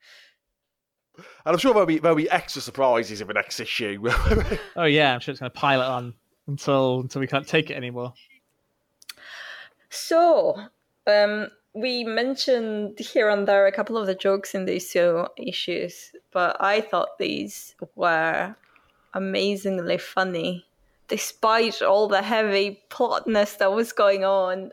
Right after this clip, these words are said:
Speaker 3: all these lines in there were just, like, stupid and hilarious all at once. But I have really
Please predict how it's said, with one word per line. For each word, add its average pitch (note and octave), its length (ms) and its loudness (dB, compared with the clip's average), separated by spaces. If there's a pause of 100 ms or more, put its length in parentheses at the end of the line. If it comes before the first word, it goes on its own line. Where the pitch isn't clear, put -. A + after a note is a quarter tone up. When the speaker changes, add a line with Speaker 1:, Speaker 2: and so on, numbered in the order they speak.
Speaker 3:
all B3 300 2
these A#3 400 -6 (240)
lines A3+ 640 0
in A3 180 -2
there F#3+ 240 2
were F#3 160 -4
just, - 320 -8
like, F#3+ 220 -2
stupid G3 400 -4
and G3 120 -2
hilarious F#3 600 -2
all F#3 140 -2
at - 100 -8
once. F3+ 420 -4
But - 320 2
I G3+ 220 4
have G3 340 -2
really A#3+ 520 4